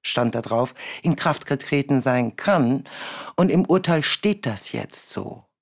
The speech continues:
Sie ist nicht in Kraft getreten am besagten zweiundzwanzigsten elften, sondern laut denen erst zwei Tage später und dann abstruserweise, so ein Urteil hat's noch nie gegeben, da muss sich jetzt das Bundesverwaltungsgericht damit befassen,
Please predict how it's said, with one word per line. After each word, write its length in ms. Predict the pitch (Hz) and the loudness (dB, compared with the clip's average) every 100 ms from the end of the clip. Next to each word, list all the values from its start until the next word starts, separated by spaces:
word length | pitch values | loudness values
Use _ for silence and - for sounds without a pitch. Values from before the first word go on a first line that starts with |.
| _ _ | _ _
Sie 180 | - 143 | -4 2
ist 340 | 202 - - | 2 0 -2
nicht 240 | 110 - - | -2 -2 -2
in 120 | 107 | -4
Kraft 320 | - 113 - | -2 -2 -2
getreten 480 | 113 - 113 - 107 | -8 -4 -2 -2 -2
am 160 | 110 113 | 0 0
besagten 480 | 110 107 98 - | 0 -2 -2 -4
zweiundzwanzigsten 800 | - 110 104 98 104 98 110 - | -2 0 0 -2 -4 -4 -6 -6
elften, 420 | - 110 - 139 - - - - | -4 -4 -2 -4 -4 -12 -12 0
sondern 360 | 143 127 123 - | 2 4 2 0
laut 340 | 110 113 - | 0 0 2
denen 500 | 135 135 175 190 - - _ _ _ - | 4 4 4 2 -2 -10 _ _ _ -2
erst 420 | 135 139 - - | -2 -2 -6 -4
zwei 260 | - 151 | 2 4
Tage 260 | 160 147 139 | 4 2 2
später 600 | - 156 170 208 226 392 - - - - - | 0 0 2 2 2 0 -18 -16 -12 -10 -4
und 320 | - 156 - 143 | 2 2 2 4
dann 360 | 156 226 277 - | 6 4 2 -2
abstruserweise, 1040 | 123 - - 135 135 127 117 127 185 214 | -2 -2 -4 0 2 2 4 4 4 2
so 120 | 165 139 | 2 0
ein 100 | 123 | 0
Urteil 260 | 131 135 | 0 0
hat's 160 | 131 - | -2 -2
noch 120 | 123 | 0
nie 160 | 131 123 | 0 0
gegeben, 420 | 123 135 160 175 | 0 0 0 0
da 80 | 147 | 0
muss 160 | 135 | -2
sich 100 | - | -4
jetzt 160 | 127 - | -6 -6
das 80 | 117 | -4
Bundesverwaltungsgericht 1000 | 131 127 127 120 131 151 131 139 135 - | -2 -2 -2 -2 -2 -2 -6 -8 -6 -4
damit 180 | 127 | -4
befassen, 420 | - - 127 127 | -4 -4 -2 -2